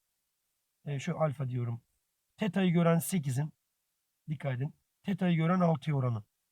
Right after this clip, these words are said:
eşittir. Doksanı gören onun, doksanı gören şu parçaya A dersem on iki eksi A'ya oranı. Hemen sadeleştirdim, dörde üç.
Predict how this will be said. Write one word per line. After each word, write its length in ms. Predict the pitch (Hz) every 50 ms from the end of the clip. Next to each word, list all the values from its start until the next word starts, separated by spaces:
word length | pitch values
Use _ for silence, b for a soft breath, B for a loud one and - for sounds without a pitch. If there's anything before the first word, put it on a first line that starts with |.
| _ _ -
eşittir. 520 | 180 - - 127 - - - - - - _ _ _ _ _ _ _ _ _ _ _ _ _ _ _ _ _ - 160 131
Doksanı 420 | 147 175 180 - - - 214 240 240
gören 380 | 196 208 190 180 165 143 135 - _ -
onun, 400 | - 175 175 175 170 180 185 180 _ _ _ _ _ _ _ _ _ _ - 165 156
doksanı 360 | 175 185 175 - 202 196 202
gören 360 | 175 165 156 170 196 214 180 - _ _ _ _ _ _ _ _ _ _
şu 360 | - - - - 262 254 185
parçaya 500 | - 196 190 175 170 - 175 165 165 160 -
A 260 | - 196 196 185 156
dersem 480 | 190 208 214 185 - - 185 196 190 - _ _ _ _ -
on 140 | 208 214
iki 240 | 190 170 - - 180
eksi 280 | 160 143 - - - 185
A'ya 220 | 165 151 147 147 139
oranı. 300 | 135 123 120 113 104 - _ _ _ _ _ _ _ _ _ _ _ _ _ _ _ _ _ _ _ _ _ _ _ _ _ _ _ _ _ _ _ _ _ _ _ _ _ _ _ _ _ _ _ _ _ _ _ _ _ _ _ _ _ _ _ _ _ _ _ _ b b b b _ _ _ _ -
Hemen 220 | 170 185 190 185
sadeleştirdim, 720 | 175 - 196 185 180 160 156 127 - 151 139 135 143 139 131
dörde 240 | 147 143 139 135
üç. 320 | 139 131 135 135 - -